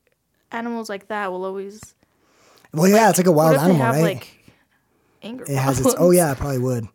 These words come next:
Speaker 1: They would
Speaker 2: But I think
Speaker 1: attack
Speaker 2: if you
Speaker 1: you.
Speaker 2: raise it as a cub and you can, like, love it, you know what I mean? I think it might be okay.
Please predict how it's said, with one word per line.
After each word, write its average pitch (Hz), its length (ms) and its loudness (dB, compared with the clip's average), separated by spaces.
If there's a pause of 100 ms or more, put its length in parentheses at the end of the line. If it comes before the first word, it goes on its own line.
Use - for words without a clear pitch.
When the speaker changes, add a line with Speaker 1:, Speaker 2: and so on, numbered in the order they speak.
(160)
Speaker 1:
They 220 100 -10
would 220 60 -10
Speaker 2:
But 156 100 0
I - 20 4
think 220 140 4
Speaker 1:
attack 220 80 0
Speaker 2:
if - 20 2
you 190 120 6
Speaker 1:
you. 139 40 -2
Speaker 2:
raise 147 260 0
it 175 100 2
as 135 140 -4
a 120 60 -6
cub 147 360 -8
and 139 80 -2
you 131 60 -4
can, 127 140 -8
like, 120 180 -6
love 117 300 -6
it, 147 200 -4
you 127 100 -6
know 156 60 -2
what 160 80 -2
I 175 40 0
mean? 175 160 0
I - 40 -4
think 131 180 -8
it 123 40 -4
might 120 200 -6
be 113 120 -8
okay. 107 380 -10